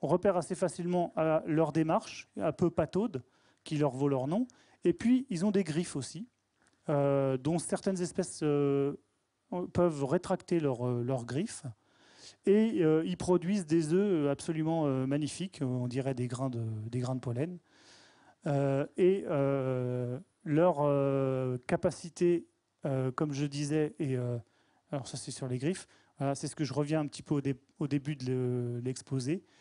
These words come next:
ils ont vraiment, euh, toute une panoplie, euh, euh, à leur disposition pour résister à tout un tas de, de, de contraintes. Euh, par exemple, si, euh, il n'y a pas d'eau, je l'ai dit, euh, l'organisme va se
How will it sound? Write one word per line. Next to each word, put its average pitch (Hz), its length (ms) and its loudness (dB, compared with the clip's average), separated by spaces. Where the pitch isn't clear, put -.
ils 135 100 -4
ont 131 40 0
vraiment, 190 500 2
euh, 143 240 0
toute - 240 -6
une 196 120 -2
panoplie, 208 840 -2
euh, 135 480 2
euh, 139 140 -2
à 160 80 2
leur 180 140 2
disposition 160 600 -2
pour 127 420 -2
résister 170 640 -2
à 123 600 -2
tout 208 160 -8
un 180 80 0
tas 175 160 0
de, 123 460 -2
de, 127 360 -2
de 139 80 -4
contraintes. 160 560 -4
Euh, 151 100 4
par 190 160 4
exemple, 185 440 0
si, - 440 0
euh, 151 320 4
il 143 40 0
n'y 170 60 4
a 160 40 0
pas 151 160 2
d'eau, 160 260 -2
je 131 100 -12
l'ai 147 140 0
dit, 220 360 -4
euh, 135 440 2
l'organisme 165 600 -2
va 127 260 -2
se - 240 -8